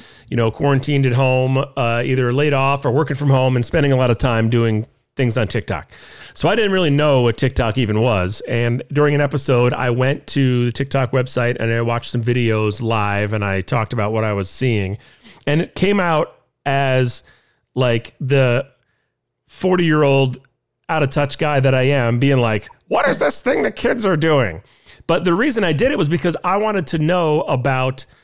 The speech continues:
what are the, obviously there's ad-, there's advertising, it's being monetized. So I wanted to know about who's on TikTok, what does it do, w-, uh, how we, wh-, how does advertising on TikTok work?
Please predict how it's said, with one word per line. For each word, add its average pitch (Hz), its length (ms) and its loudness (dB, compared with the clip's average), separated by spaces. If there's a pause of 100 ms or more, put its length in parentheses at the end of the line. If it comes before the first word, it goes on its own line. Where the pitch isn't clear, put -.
(220)
what 165 160 2
are 202 60 2
the, 165 280 0
obviously 170 520 0
there's 131 240 2
ad-, 151 260 -4
there's 135 240 2
advertising, 127 600 0
it's 110 120 -2
being 123 200 2
monetized. 110 600 -2
So 147 140 0
I 139 60 2
wanted 180 200 0
to 170 60 0
know 165 180 2
about 139 300 0
who's 214 340 0
on 156 160 2
TikTok, 117 580 -2 (200)
what 135 120 0
does 160 140 0
it 175 80 -2
do, 127 340 2 (340)
w-, 120 260 -4 (100)
uh, 120 200 0
how 185 360 -2
we, 170 100 0
wh-, 151 200 0
how 160 140 0
does 214 140 0
advertising 151 720 -2
on 135 120 2
TikTok 131 640 -4 (120)
work? 139 480 -2